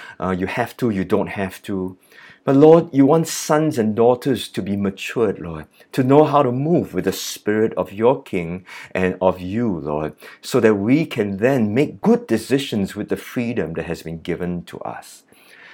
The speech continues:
So I pray, Lord, help us to steward finances well, even as we believe and know that you provide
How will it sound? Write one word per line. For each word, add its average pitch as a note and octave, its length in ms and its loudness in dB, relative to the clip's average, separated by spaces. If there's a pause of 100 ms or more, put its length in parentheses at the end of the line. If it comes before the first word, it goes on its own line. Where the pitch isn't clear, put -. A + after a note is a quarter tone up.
So - 180 2
I D3 60 10
pray, C#3+ 340 2
Lord, G2 280 4
help D#3+ 300 0
us D3 160 0
to A2+ 80 -4
steward C3+ 640 -2
finances G2 760 -4
well, D#2+ 440 -10 (280)
even C3 320 4
as G#2 160 -2
we G#2 100 -4
believe A2+ 540 0
and F#2+ 160 -2
know A2+ 240 0
that C#2+ 200 -4
you F#2 60 -8
provide G2+ 720 -4